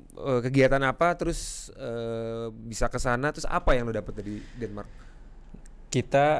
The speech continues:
Speaker 2: eh, Denmark tuh ada undangan,
Speaker 1: Hmm.
Speaker 2: undangan untuk belajar mengenai circular economy dan waste management di, eh, Denmark sendiri.
Speaker 1: Hmm.
Speaker 2: Karena Denmark sendiri,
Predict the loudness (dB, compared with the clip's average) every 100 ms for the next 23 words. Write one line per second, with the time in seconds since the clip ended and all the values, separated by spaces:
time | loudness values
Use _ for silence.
0 | 0 2 4 6 6 4 4 2 -2 -10
1 | -18 -6 -2 -2 -2 -6 -4 0 2 2
2 | -2 -6 -16 -18 -8 -4 0 0 0 0
3 | 0 0 -4 -2 2 2 0 -2 -2 0
4 | 0 -2 -2 -6 -4 0 0 0 0 0
5 | 0 -2 -2 -2 -2 -2 -2 -2 -4 -4
6 | -6 -4 -2 -2 -2 -4 -4 -4 -4 -4
7 | -6 -6 -4 -2 -4 -2 -2 -2 -2 -4
8 | -4 -8 -8 -6 -4 -4 -6 -14 -14 -10
9 | -8 -6 -6 -8 -10 -12 -12 -6 -4 -4
10 | -6 -6 -4 -4 -6 -10 -16 -16 -14 -2
11 | 0 2 0 -4 -2 -2 0 0 -2